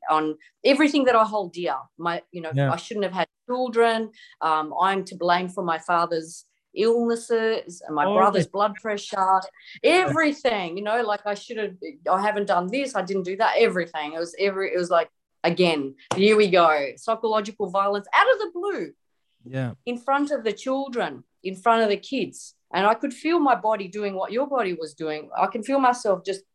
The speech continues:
Speaker 1: act-, getting
Speaker 2: Mm.
Speaker 1: activated, and the trembling starts, which is a new presentation for me. I'm, like, going like this, and I'm going, "I, I can't."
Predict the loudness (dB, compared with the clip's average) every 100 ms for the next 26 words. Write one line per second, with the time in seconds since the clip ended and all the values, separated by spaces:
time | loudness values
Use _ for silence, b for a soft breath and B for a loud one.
0 | 0 0 -2 _ 0 2 2 0 0 -2
1 | 2 2 0 -4 -4 -6 -6 -6 -6 0
2 | 4 4 4 2 0 0 0 0 -8 -20
3 | -20 b b b b _ -4 -2 0 2
4 | 4 4 2 -2 -6 -4 -4 -2 -2 -2
5 | -12 -6 -2 -2 0 2 0 2 0 0
6 | -6 -4 -4 -4 -10 -16 b b b b
7 | 0 0 4 4 4 0 -4 _ _ _
8 | _ -8 -4 2 2 2 2 2